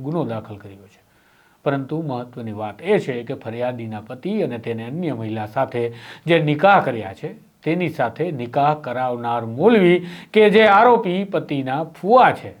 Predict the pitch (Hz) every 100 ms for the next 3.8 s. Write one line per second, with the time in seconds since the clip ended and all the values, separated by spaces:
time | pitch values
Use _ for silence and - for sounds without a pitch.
0 | _ _ 170 190 208 202 190 170 160 151
1 | 151 143 120 110 165 160 123 113 113 113
2 | 147 135 104 95 90 87 90 _ _ _
3 | _ _ 135 131 160 - 175